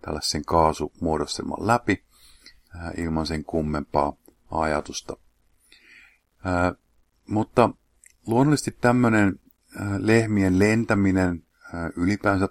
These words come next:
tai saati auringon läpi lentäminen ei ole mikään fyysinen mahdollisuus. Eli lehmät, ää, ovat,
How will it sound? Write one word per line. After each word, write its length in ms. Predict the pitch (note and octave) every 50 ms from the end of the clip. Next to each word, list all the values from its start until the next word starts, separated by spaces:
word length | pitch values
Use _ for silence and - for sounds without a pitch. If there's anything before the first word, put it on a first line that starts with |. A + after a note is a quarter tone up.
| - _
tai 300 | F2 E2 D#2+ E2 D#2 - - - -
saati 320 | - F2 E2+ D#2+ E2+ E2+
auringon 460 | E2 F2+ G2 G#2 A2 G#2+ G2+ G2 F#2
läpi 280 | F#2 F2+ - - F2+ - -
lentäminen 640 | F2 F2 F2 E2+ D#2+ E2+ E2 E2 D#2+ D#2+ E2 D#2+ - - - - - - - -
ei 260 | - F2 F2+ F2 F2+ F2+
ole 180 | F2 F2 E2 - - _ _ _ -
mikään 360 | F#2+ F#2 - G2 F#2+ F#2 F#2
fyysinen 640 | - - G#2+ A2 G#2+ G#2 G2+ F2+ G2+ F2+ E2+ D#2 D#2
mahdollisuus. 1040 | D#2+ D#2+ D#2+ D#2 D2+ D#2+ D#2+ E2 E2+ F2+ F2+ F#2 - A#2+ G#2+ - - - - - - - - - - - - - _ - - - -
Eli 300 | - F2 E2+ F2 F2+ - - _ - -
lehmät, 640 | G#2 G2 F#2 F#2 F2+ F2 F2 F2 E2 - - - - _ _ _ _ - -
ää, 200 | F#2 F2 E2+ E2+ - - - -
ovat, 420 | G2+ G#2 G#2 G2+ G2 - - -